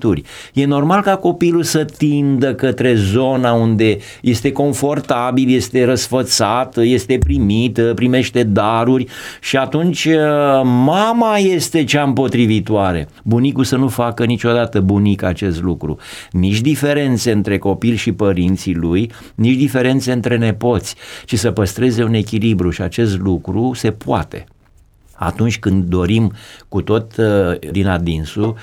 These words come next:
ca acești copii să devină niște oameni maturi. Nu vă raportați doar la relația directă, ca copilul acesta să vină să vă pupe și să vă zică: "Bunica mea."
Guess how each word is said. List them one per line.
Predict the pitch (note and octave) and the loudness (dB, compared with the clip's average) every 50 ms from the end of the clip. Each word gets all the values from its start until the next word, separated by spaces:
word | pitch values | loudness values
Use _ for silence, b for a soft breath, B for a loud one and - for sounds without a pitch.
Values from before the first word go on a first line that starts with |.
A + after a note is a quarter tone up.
| B B B | B B B
ca | B - | B -2
acești | G#2+ F#2 - B2+ C3+ - - | -2 0 0 0 0 0 0
copii | - A2+ G2 - C3 | -2 -2 0 0 -2
să | A2 A2 A#2+ | 0 0 0
devină | G#2 G#2+ G2 F2+ A#2 A#2+ B2 | 0 2 0 0 0 0 0
niște | A2+ A2 G2+ - - | 0 0 -2 -2 -2
oameni | G#2 G2+ A2 A2+ G#2 | -2 0 0 2 2
maturi. | G#2 G2+ G2 F#2+ F#2+ - A2+ G2 E2+ D2 - B B B B B B B | 2 2 0 0 -2 0 0 0 0 -2 -4 B B B B B B B
Nu | B2+ C#3 | -2 -2
vă | E3+ F3+ | 0 0
raportați | G3+ F#3+ F3+ F3 F3 D#3+ C#3+ - - C#3+ C3+ C3+ A2+ | 0 0 0 0 0 -2 -2 -2 -2 -2 -2 -2 0
doar | A2 C3 B2+ A#2+ B2 A#2 - | 0 0 0 0 -2 0 0
la | A#2+ A2+ A2 G#2+ | 0 2 2 2
relația | G#2+ G#2 G#2 A2 A2 G2+ - - G#2 | 2 2 2 2 0 -2 -2 -2 0
directă, | F#2 F2+ G2 G2 G2 G#2 F#2 - - - F2+ | 0 2 2 2 2 2 0 -2 -2 -6 -4
ca | E2 - F#2 | -2 -2 -4
copilul | F2+ - - A2 F2 - B2+ B2 A#2+ | -4 -2 -4 -4 0 0 2 2 2
acesta | A2 F#2 A#2+ B2 A2 - A#2+ G#2 | 0 0 0 -2 0 0 -2 -2
să | - - G#2 | 0 0 0
vină | E2+ F2 A2+ B2+ C3 | 2 2 2 2 2
să | A#2+ - - G#2+ | 0 0 0 0
vă | F2+ G#2 G2 | 0 0 0
pupe | D#2 - - G#2+ B2 C3 C3 C3 A#2+ | -2 -2 0 0 0 0 2 0 -2
și | - - | -2 0
să | A2+ A2+ | 0 0
vă | G2+ G2+ G2+ | 2 2 2
zică: | F#2+ G2 A#2 A2+ A2+ A#2+ | 2 2 0 0 0 0
"Bunica | G#2 G2 G#2+ A2 A2 A2+ A2+ A2 A2 G#2 F#2+ | 2 2 2 4 4 2 0 0 0 0 0
mea." | F#2 F#2+ F2+ D2+ | 0 0 -2 -4